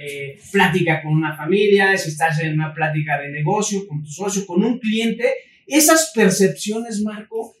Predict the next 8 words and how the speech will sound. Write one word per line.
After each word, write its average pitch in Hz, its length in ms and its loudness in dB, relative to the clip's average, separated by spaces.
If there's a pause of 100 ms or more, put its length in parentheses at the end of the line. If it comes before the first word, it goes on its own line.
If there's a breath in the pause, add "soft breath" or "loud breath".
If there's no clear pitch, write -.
(200)
tiene 277 260 6
que 233 80 4
estar 226 240 4
uno 233 220 0
agudizado, 220 880 4
atendiendo 208 720 6
y 196 80 8
entendiendo 180 840 4